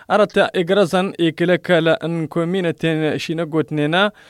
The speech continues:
انت لبيري هركي دوسوس. السمتا يردغيتي دون وين سادرغان اني راديو تين. تاتاك تاقان درسن ميدين شغلنا. حسن مومني.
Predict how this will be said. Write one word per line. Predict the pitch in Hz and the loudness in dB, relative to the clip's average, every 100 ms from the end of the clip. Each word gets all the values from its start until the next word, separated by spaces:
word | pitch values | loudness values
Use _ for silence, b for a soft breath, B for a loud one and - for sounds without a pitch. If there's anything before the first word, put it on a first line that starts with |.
| B B | B B
انت | 151 180 | -4 0
لبيري | 190 165 175 196 180 | 0 2 2 2 0
هركي | 170 - 170 | 0 0 -4
دوسوس. | 139 151 - 139 117 185 | 0 -2 0 -4 -4 -8
السمتا | - 226 220 - 196 185 - | -4 0 0 2 2 2 2
يردغيتي | 185 190 170 190 214 - | 0 0 0 0 0 -2
دون | 165 170 | -2 -2
وين | 196 | -4
سادرغان | 180 143 147 143 147 | -4 -4 -4 -4 -2
اني | 143 139 | -2 -2
راديو | 123 117 120 | -2 -2 -4
تين. | - 123 156 - _ | -4 -6 -6 -10 _
تاتاك | 139 131 175 - 135 - | -6 -4 -6 -4 -6 -4
تاقان | 127 131 123 | -4 -4 -6
درسن | 123 - 123 | -10 -8 -8
ميدين | 123 120 113 | -6 -6 -8
شغلنا. | - 131 127 123 120 160 b b b b _ - 131 131 | -8 -8 -6 -4 -4 -6 b b b b _ -12 -10 -4
حسن | 175 - 180 202 - _ - | -4 -2 -2 -2 -6 _ -14
مومني. | 156 190 180 139 | -8 -6 -6 -8